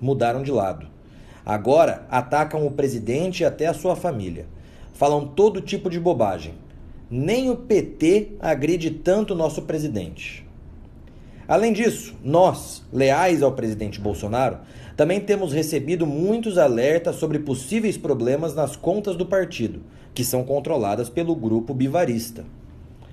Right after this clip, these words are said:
Por essa razão, pedimos a abertura detalhada das contas. Queremos apurar essas denúncias. Temos o dever de defender o dinheiro público e o presidente está conosco. Ele não quer e não pode correr o risco de ficar em um partido onde há problemas,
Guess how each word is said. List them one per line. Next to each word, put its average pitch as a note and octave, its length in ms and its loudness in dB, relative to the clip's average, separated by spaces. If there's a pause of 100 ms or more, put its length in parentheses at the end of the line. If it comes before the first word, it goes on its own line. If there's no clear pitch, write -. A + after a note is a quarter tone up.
(420)
Por F3+ 80 2
essa A3 200 4
razão, F3+ 380 2
pedimos F3+ 500 0
a F#3 120 6
abertura D#3+ 600 2
detalhada F3+ 680 0
das F3+ 260 0
contas. B2 680 -4 (320)
Queremos F3 380 2
apurar F3+ 420 4
essas F#3 240 0
denúncias. B2 680 -4 (320)
Temos F3+ 260 2
o F#3+ 80 2
dever F3+ 640 4
de F3 120 -6
defender F3 560 2
o F3+ 60 2
dinheiro C#3+ 320 2
público F#3 760 -2
e F3+ 100 0
o G#3 60 4
presidente E3 580 0
está F#3+ 180 -2
conosco. D#3+ 560 -4 (800)
Ele G3 160 4
não A3+ 180 4
quer B2 500 0
e C#3 80 -2
não G3 220 4
pode F3+ 420 4
correr C#3+ 320 4
o A#2 80 4
risco D#3 480 -2
de C3+ 120 -2
ficar C3+ 340 2
em C3 80 0
um B2+ 80 -2
partido B2+ 520 -2
onde D3+ 260 0
há D3+ 80 4
problemas, B2+ 760 0